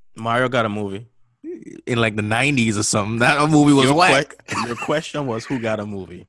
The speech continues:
Speaker 2: Who, who
Speaker 1: And I
Speaker 2: recently
Speaker 1: answered
Speaker 2: got
Speaker 1: that.
Speaker 2: a movie? Sonic. Who got a whole T V show, too?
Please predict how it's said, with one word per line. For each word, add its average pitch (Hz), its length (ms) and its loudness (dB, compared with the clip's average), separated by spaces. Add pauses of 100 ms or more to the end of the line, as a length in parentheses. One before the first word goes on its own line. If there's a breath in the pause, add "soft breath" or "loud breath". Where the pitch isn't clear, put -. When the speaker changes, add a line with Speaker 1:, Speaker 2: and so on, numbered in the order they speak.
(100)
Speaker 2:
Who, 269 260 4
who - 80 2
Speaker 1:
And 247 80 8
I 240 100 6
Speaker 2:
recently 233 380 4
Speaker 1:
answered 208 100 4
Speaker 2:
got 196 120 6
Speaker 1:
that. 185 60 4
Speaker 2:
a - 40 4
movie? 185 500 2 (140)
Sonic. 107 840 -4 (640)
Who 196 80 -2
got 190 180 6
a 165 40 6
whole 165 180 6
T 175 200 2
V 180 180 0
show, 135 200 4
too? 127 300 0